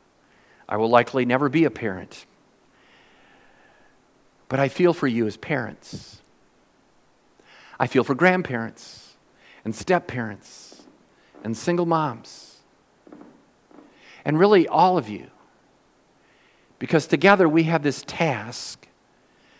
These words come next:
of raising kids. Today's message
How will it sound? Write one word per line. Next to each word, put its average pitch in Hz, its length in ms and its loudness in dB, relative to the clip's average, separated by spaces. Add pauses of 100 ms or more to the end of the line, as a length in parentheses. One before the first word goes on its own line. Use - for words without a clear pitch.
(300)
of 131 140 2
raising 160 500 0
kids. - 1000 -14 (1400)
Today's 190 340 8
message 160 560 2